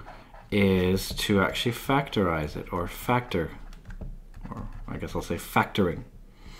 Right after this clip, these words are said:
So if you could actually take a quadratic equation and factor it, uh, then it'll work. You can actually solve it. Um, and a fourth way is actually to use the quadratic equation.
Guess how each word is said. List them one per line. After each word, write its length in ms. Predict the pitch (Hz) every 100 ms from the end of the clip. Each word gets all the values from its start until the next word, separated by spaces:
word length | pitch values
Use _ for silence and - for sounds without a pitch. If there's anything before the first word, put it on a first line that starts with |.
| - - - - -
So 160 | -
if 160 | 131 -
you 80 | 151
could 120 | 147
actually 280 | 127 120 -
take 280 | - 135 113
a 60 |
quadratic 600 | - 123 104 104 104 98
equation 440 | 101 - 95 92 98
and 160 | 85 87
factor 680 | - - 165 202 - 82
it, 200 | 76 - - - - - -
uh, 340 | 98 98 95 98
then 220 | 113 123
it'll 220 | 110 95
work. 240 | 90 90
You 60 | 107
can 140 | 104
actually 280 | 98 90 -
solve 420 | - - 80 78
it. 240 | 80 - - - - - - - -
Um, 640 | 92 92 90 85 85 87
and 120 | 101 104
a 60 |
fourth 480 | 104 233 269 214 -
way 320 | 80 76 - - - - - -
is 100 | 104
actually 260 | 107 104 120
to 100 | -
use 200 | 104 104
the 60 | 98
quadratic 1000 | - - 104 101 113 139 113 - - - - - - - - - - - - - - - - -
equation. 1000 | 107 - - - 117 117 104 - 78 110